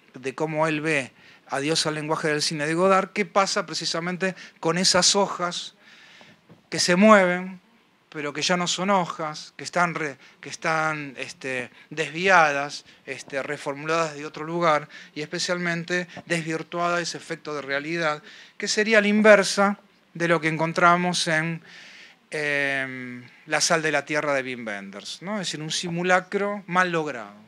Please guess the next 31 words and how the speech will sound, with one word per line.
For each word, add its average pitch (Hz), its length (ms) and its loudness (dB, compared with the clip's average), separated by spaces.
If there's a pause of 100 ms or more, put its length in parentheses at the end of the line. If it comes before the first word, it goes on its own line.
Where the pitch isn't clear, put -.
(160)
¿Por 180 180 -12
qué? 147 160 -6
Porque 139 240 -14
Wim 175 240 -8
Wenders 147 320 -4
tiene 175 160 -8
un 170 80 -8
modelo 180 340 0
de 180 120 0
Canon 185 440 0 (760)
que 160 120 -6
simula 180 720 4
filmar 180 680 -2
de 131 80 -16
una 147 200 -10
manera 156 420 -4 (260)
bastante 175 440 -6
discutible 214 800 -4 (420)
y 175 80 -2
enfrente 208 400 2
tiene 208 180 -4
un 208 80 -2
fotógrafo 175 640 -4
con 147 120 -2
la 143 140 0
misma 185 240 -6
cámara 147 420 -6
que 131 120 -20
Sebastián 147 520 -8
Salgado. 196 720 0
Incluso 170 460 -12